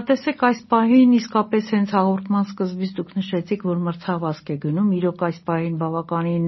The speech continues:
այսպես ասեմ, լարված մրցավազք է երկրների միջև, արդեն հայտեր են ներկայացնում, արդեն ապահովագրում են իրենց, ը, անհրաժեշտ քանակությունները արտադրողներին,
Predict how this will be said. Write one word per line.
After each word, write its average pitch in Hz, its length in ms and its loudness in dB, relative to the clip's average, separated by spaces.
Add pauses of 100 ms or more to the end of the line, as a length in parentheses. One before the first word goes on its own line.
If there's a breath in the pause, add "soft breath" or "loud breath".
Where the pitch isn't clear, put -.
այսպես 170 380 -6
ասեմ, 165 300 -6
լարված 160 520 -2 (360 loud breath)
մրցավազք 185 680 0
է 180 80 -2
երկրների 170 680 0
միջև, 208 500 0
արդեն 170 400 -4
հայտեր 165 380 -2
են 214 160 2
ներկայացնում, 196 920 0 (380 loud breath)
արդեն 196 520 2
ապահովագրում 175 960 2
են 185 140 2
իրենց, 190 400 2
ը, 175 220 -2
անհրաժեշտ 175 540 0
քանակությունները 185 920 0
արտադրողներին, 165 880 -2